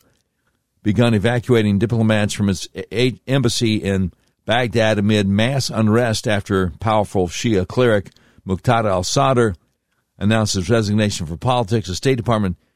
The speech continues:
spokesperson told Anadolu Agency that reports suggesting American personnel have started departing the embassy are false. Spokesperson added,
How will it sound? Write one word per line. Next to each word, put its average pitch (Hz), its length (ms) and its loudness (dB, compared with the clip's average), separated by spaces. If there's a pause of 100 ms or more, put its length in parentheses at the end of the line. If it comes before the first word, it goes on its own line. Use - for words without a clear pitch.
(120)
spokesperson 117 680 0
told 110 420 0
Anadolu 110 640 0 (680)
Agency 123 420 -2
that 95 120 -2
reports 104 440 -2
suggesting 110 480 0
American 107 420 0
personnel 110 500 0
have 90 140 -2
started 98 420 -2 (320)
departing 113 460 0
the 95 160 -2
embassy 104 340 -2
are 80 120 -2
false. 160 520 0 (800)
Spokesperson 127 680 0
added, 113 380 2